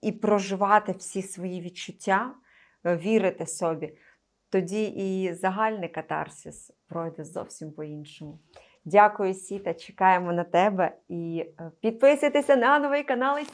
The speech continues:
Сіти, він дуже класний. Нарешті у Сіти з'явився ще один кайфовий канал, в якому вона буде ділитися знаннями,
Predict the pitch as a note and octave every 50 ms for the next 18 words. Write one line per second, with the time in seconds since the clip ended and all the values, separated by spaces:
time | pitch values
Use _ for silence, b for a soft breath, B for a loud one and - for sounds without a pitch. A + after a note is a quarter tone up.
0 | - - C#4+ D#4+ E4+ - D4+ C4+ C4 D4+ D4+ C4 C#4 D4+ C4 D#4 - - - E3+
1 | D#3 F3+ A#3+ C4+ C4+ C4 C4+ B3+ A3+ G3+ F#3+ G#3 A#3+ A#3+ A#3 - A3+ A#3 A#3 -
2 | A3+ G#3+ A3+ A3+ A#3 A3+ A3+ A#3 F#3+ G3+ G3+ G#3+ A3+ A3+ A3+ - G#3+ - - F#3+
3 | G3 G3 F3 D#3+ F3 E3 - - F#3+ F#3+ - G#3 F#3+ F3 E3+ - D#3+ D#3+ F3+ C4+
4 | D4 C4+ A#3 F#3+ F#3 - - G#3+ G#3 F#3+ F3 D#3+ E3+ F#3 F#3+ F3 D#3+ - - D#3+
5 | D3+ E3+ F3+ F3+ A3 A3 A3 G3 - F#3+ G3 F#3 F3 F#3 G3+ G#3 F#3+ F#3+ F#3 E3+
6 | D3+ D#3 E3+